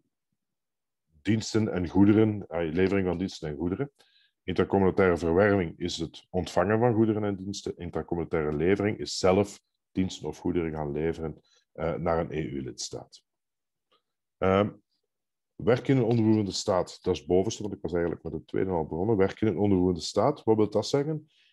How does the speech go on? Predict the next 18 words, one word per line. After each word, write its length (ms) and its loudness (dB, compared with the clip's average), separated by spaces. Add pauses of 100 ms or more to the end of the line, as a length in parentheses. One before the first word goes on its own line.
(200)
Ik 180 -2
ben 120 4
een 140 4
aannemer 800 0
en 160 -6
ik 140 -8
ga, 440 0 (300)
eh, 260 0 (100)
voor 500 4
een 320 -4 (760)
andere 320 4
onderneming 840 0 (680)
werken 560 0
in 220 -2
onroerende 480 2
staat 340 -2
gaan 240 -12
uitoefenen. 520 -16